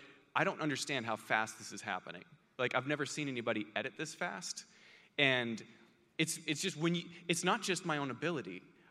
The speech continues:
I literally have sat down and had God <laughs> sit there with me. And I actually told the client this. I was like, "Look, dude, God helps me." <laughs> It really happens. But I'm talking about what can take,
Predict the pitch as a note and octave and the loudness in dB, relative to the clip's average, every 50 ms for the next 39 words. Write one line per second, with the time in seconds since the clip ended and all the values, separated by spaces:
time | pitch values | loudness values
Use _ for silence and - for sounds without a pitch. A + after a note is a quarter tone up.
0 | _ _ - D3 D#3+ E3+ E3+ F3+ G3+ G#3+ A3+ G#3 F#3 E3+ D3+ C3+ C3+ C3+ - - | _ _ 6 6 6 8 10 8 8 8 8 4 4 4 4 4 4 2 0 -4
1 | - - F3 D3 D3 C3+ C3+ C3+ C3+ C3+ C3 B2 A2 G#2+ G#2 G#2 G2+ - - - | -2 2 4 4 4 4 2 0 2 2 4 2 2 0 -2 -4 -6 -10 -18 -20
2 | - _ _ _ _ C#3 C3 B2+ C3+ B2 A2+ A2+ - - C#3 - E3 C#3+ - - | -20 _ _ _ _ 0 0 2 2 2 0 0 -4 -4 -2 0 0 -2 -2 -4
3 | - - - F3+ E3+ - - D3+ C#3 C3 C3 C3+ C#3 - C3 A2+ G2 F#2+ G2 - | -6 -2 -2 -2 -2 -2 -2 0 0 0 0 -2 -4 -6 -8 -8 -8 -8 -10 -12
4 | - - - _ _ _ B2 B2 C3+ - - - C3+ - - D#3 C#3 C3+ D3 F3 | -16 -20 -20 _ _ _ -8 -6 -6 -6 -8 -6 -6 -2 0 0 0 0 0 0
5 | E3 E3 C#3 B2 A#2+ A#2+ A2 A#2 A#2+ B2+ A#2+ A2+ A2 A2+ - - - - - - | 0 0 0 -2 -4 -6 -4 -2 -2 -2 -2 -2 -4 -4 -4 -8 -16 -20 -10 0
6 | D3 E3 E3 E3 D3+ C#3 C3 - - - - - - - _ _ _ _ - D#3 | 2 2 2 4 0 0 0 -2 -8 -16 -20 -20 -20 -20 _ _ _ _ -2 4
7 | D3 D3 D3 - - E3 D3 D3 - - - D#3+ D3+ - - - - - - - | 6 6 6 6 2 2 2 0 -4 0 0 0 0 0 -2 -2 -2 -2 0 0
8 | D#3+ D3+ E3 G3 A3 A3+ G#3+ G3 A3 G3+ F#3 F3+ - D3+ C3+ B2+ - - - - | 0 4 6 6 8 10 10 10 12 12 10 10 8 4 0 -2 -4 -4 -4 -4
9 | - - - - - - - D#3+ G#3 G#3+ F#3+ F#3 - - - - - - - - | -4 -4 -4 -4 -4 -2 2 12 12 12 12 12 12 8 -2 -6 -6 -6 -6 -6
10 | - - - - - - - - - - - - - F#3 A3 A#3 - B3+ A3 G#3 | -8 -10 -8 -8 -8 -8 -8 -10 -10 -10 -6 12 12 12 12 12 12 12 12 12
11 | G#3 A3+ G#3+ G3+ F#3+ F3 F#3 F3 E3+ - F3 F#3 G3 - - G3+ E3+ - - G3 | 10 6 4 6 12 12 12 12 12 12 12 8 8 8 4 0 0 2 2 2
12 | F3 D#3+ - - | 2 2 0 -2